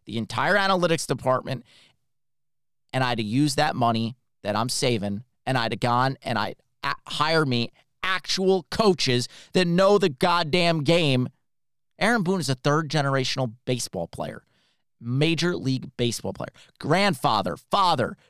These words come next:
brother, and himself played in the major leagues. I know this man knows baseball, but he is a freaking puppet. All he does is spew garbage. I don't wanna hear garbage spew. I don't wanna hear, "Oh, well, you know,"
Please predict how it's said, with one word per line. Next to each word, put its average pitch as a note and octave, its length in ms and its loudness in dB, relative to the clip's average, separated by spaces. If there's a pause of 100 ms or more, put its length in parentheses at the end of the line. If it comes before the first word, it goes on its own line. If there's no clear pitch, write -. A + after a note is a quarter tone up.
(120)
brother, D#3 520 2 (280)
and G#3+ 220 2
himself F#3 580 2 (200)
played E3+ 260 0
in E3+ 80 0
the D#3+ 60 0
major D#3 260 2
leagues. B2+ 260 -2 (240)
I B3+ 180 2
know A#3 260 4
this F#3+ 200 0
man D3 320 0
knows E3 300 4
baseball, C3+ 640 -2 (380)
but - 120 -6
he F#3 140 -2
is F3+ 140 0
a A2 100 -2
freaking D#3 540 -6 (100)
puppet. - 340 -2 (540)
All F3 220 4
he F#3 180 -4
does C#3+ 500 2
is C3 140 -4
spew D3+ 560 -2 (140)
garbage. C3+ 560 2
I C#3 100 0
don't D#3+ 160 2
wanna D#3+ 160 2
hear D3+ 380 -2 (100)
garbage C#3 500 2
spew. A2+ 220 -4 (240)
I - 80 0
don't G3+ 80 2
wanna G3 140 2
hear, F3+ 180 2
"Oh, G3 300 6
well, F3 400 4 (240)
you F#3 160 2
know," D#3+ 260 2